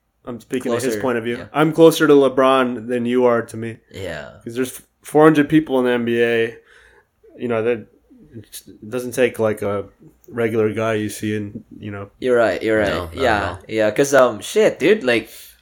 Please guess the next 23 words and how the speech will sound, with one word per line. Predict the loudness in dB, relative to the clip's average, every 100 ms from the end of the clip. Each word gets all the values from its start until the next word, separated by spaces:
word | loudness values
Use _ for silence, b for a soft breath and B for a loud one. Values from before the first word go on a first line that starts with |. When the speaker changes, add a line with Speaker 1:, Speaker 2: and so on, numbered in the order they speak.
| -4
Speaker 2:
fucking, | -2 -2 -4 -6 -12 -16 -20 _ _ _ _ -6
what, | 2 2 2
you | -4 -6
get | -8 -8
to |
deal | -8 -6
with | -6 -8
international | -8 -8 -8 -10 -12
players, | -12 -12 -14 -18 -20 _ _ _ _
college | -6 -4 -4 -6 -14
players. | -16 -16 -18 -20 -12
Speaker 1:
The | 0
guy | 4
we | 4
Speaker 2:
Yeah. | 4 2
Speaker 1:
lost, | 0 -4 -12
um, | -8 -6 -6 -10 _ _
sorry, | -6 0 2 2
Mark, | 0 -2 -2 -8
if | -8
he's | -10
gonna | -10 -12 -12
listen. | -14